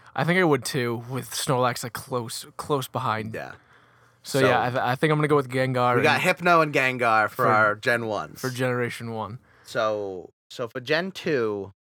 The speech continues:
Speaker 2: I, I mean, it's a pretty easy, actually, answer for me.
Speaker 1: I think I know what you're gonna pick.
Speaker 2: Yeah, a-, and, uh, anyone who knows me knows I hate birds, but there's one exception to me hating birds, and that's Murkrow.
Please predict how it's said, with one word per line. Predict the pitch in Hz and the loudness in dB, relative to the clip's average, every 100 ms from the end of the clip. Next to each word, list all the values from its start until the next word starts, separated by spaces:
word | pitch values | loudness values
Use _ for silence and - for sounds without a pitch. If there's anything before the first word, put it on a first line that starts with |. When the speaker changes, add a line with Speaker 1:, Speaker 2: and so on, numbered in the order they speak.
| _ _ _ _ _ _ - | _ _ _ _ _ _ -4
Speaker 2:
I, | 123 98 - - | -2 -2 -4 -6
I | 135 | -4
mean, | 139 | -4
it's | 135 | -6
a | 143 | -6
pretty | - 165 | 2 2
easy, | 127 113 104 110 | 2 0 0 2
actually, | 98 - 98 90 | 2 0 -4 -2
answer | 90 90 104 | -2 -4 -6
for | 107 110 | -2 -2
me. | 113 117 110 - | -2 -4 -6 -12
Speaker 1:
I | 127 | -8
think | 123 113 | -6 -6
I | |
know | 110 | -6
what | 107 | -8
you're | 104 | -10
gonna | 92 107 | -12 -14
pick. | 92 98 | -16 -12
Speaker 2:
Yeah, | 117 113 64 - - | -4 -2 -2 -6 -4
a-, | 110 104 - | -2 -2 0
and, | 123 117 101 - _ | 0 -2 -10 -14 _
uh, | 87 - - | -12 -10 -2
anyone | 156 165 160 | 0 2 2
who | 139 | 0
knows | 117 101 | 0 -2
me | 104 | -2
knows | 95 | -4
I | 87 | -4
hate | 82 98 - | -6 -8 -8
birds, | - 90 85 - | -2 -2 -2 -6
but | - | -10
there's | 95 87 | -8 -4
one | 107 101 | -2 -2
exception | - - 92 - 107 98 | -4 -2 -2 -2 -6 -8
to | 104 | -10
me | 92 | -8
hating | 92 95 90 | -6 -6 -6
birds, | 85 85 95 92 | -4 -2 -2 -6
and | |
that's | 87 - | -8 -8
Murkrow. | 82 82 82 104 104 | -8 -8 -4 -2 -2